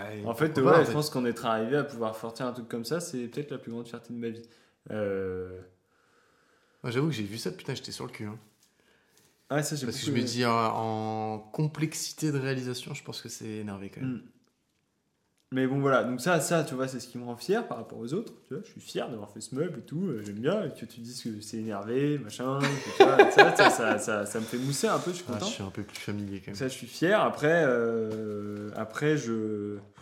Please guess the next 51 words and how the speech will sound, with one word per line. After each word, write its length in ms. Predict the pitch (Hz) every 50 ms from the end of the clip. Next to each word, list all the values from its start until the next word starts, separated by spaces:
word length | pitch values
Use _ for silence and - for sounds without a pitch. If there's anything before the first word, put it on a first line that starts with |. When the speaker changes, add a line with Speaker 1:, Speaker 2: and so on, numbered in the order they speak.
| - - - - - - - - - - - - - _ - _ _ _ _ _ _ - - - - _ _ _ _ _ _ _ _ _ _
Speaker 1:
je 60 | 117
dirais 320 | 113 120 123 123 135 139 135
quand 80 | - 139
même 320 | 139 151 160 170 170 147
que, 140 | - - 135
euh, 540 | 131 135 139 135 123 117 117 113 113 110 110
mais 160 | 113 117 123 123
du 100 | 123 127
coup, 140 | - 165 160
ce 120 | 160 - -
que 320 | 131 123 - - - 139
je 60 | 127
trouve 160 | - - 131
intéressant 480 | 127 123 113 120 117 117 113 - 131 123
à 20 | 113
poser 180 | 120 113 120
comme 140 | 117 117 113
question, 300 | 113 123 120 - - 202
donc 100 | 202 165
je 60 | 135
vais 40 | 123
me 60 | 117
la 80 | 117 110
poser 240 | 113 117 117 113 117
à 20 |
moi-même, 300 | 117 120 123 135 165 196
parce 120 | 202 175 -
que 80 | - 113
je 40 |
suis 100 | - -
comme 140 | 120 113 117
ça. 380 | - 139 143 170 190 - - - -
Euh, 840 | 131 127 123 120 120 117 113 113 117 117 117 113 110 110 107 110 110 -
Speaker 2:
<laughs> 40 |
Speaker 1:
qu'est-ce 280 | - - 175 170 170 -
qui 120 | - - 160
est 60 | 139
pour 120 | 139 139
moi 140 | 147 151 156
le 140 | 151 139 131
plus, 360 | 139 - 143 139 135 127 127 127
une 100 | 123 127
plus 160 | 123 - 139
grande 200 | 135 135 139 139
source 220 | - - 147 135 135
de 100 | 131 123
dignité ? 520 | 127 135 147 147 147 147 147 180 202 226
C'est-à-dire, 400 | - - 139 127 123 131 131 131
qu'est-ce 240 | - 165 160 160 -
qui, 360 | - - 156 156 156 156 156
euh, 520 | 143 127 120 117 117 117 117 117 117 117